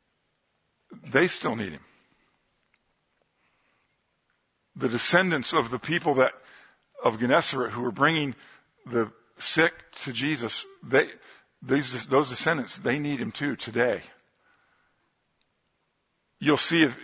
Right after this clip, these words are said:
those of you that, that are part of the prayer, the prayer meeting and look at, and use the prayer list from the, from the newsletter on a weekly basis, you'll see a list under, under our name now, another,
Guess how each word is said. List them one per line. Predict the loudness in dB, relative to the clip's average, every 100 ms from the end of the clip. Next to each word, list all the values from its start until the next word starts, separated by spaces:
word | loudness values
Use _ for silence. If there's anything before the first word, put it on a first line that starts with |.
| -2
those | 4 4
of | 4
you | 0
that, | 0 -4 -4
that | 0
are | 0
part | 2 4 2
of |
the | 0
prayer, | 0 2 2 -4 -20 -20 -20 _ -16
the |
prayer | 0 4 4
meeting | 4 -2 -4 -10 _ _ _ _ _
and | -6 -2
look | -2 -2
at, | -4
and | -2 0
use | -2
the | -4
prayer | 2 4 4
list | 2 0
from | -2 -4
the, | -4 -8 -12
from | -8 -4
the |
newsletter | -2 0 0 2
on | 0
a | -2
weekly | -6 -4
basis, | -2 -2 -2 -10 -14 -20 -6
you'll | -2 0
see | 2 4
a | 4
list | 2 2
under, | 0 0 -2 0
under | 0 2
our | 4 4
name | 4 0 0
now, | 2 0 -2 -10 -20 -6
another, | 0 2 2